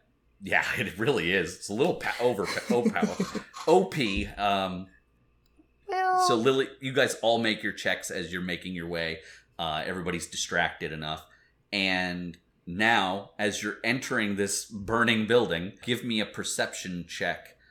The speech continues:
Speaker 1: You will all be at disadvantage because of the smoke.
Speaker 2: Okay.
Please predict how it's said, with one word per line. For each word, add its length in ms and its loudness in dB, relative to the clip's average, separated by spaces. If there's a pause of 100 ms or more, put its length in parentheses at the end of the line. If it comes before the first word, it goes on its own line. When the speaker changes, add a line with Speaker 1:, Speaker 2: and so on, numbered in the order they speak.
(180)
Speaker 1:
You 140 -6
will 220 -4
all 280 2
be 180 0
at 220 -4
disadvantage 1120 -4
because 440 -8
of 280 -12
the 100 -10
smoke. 420 0 (1000)
Speaker 2:
Okay. 200 -12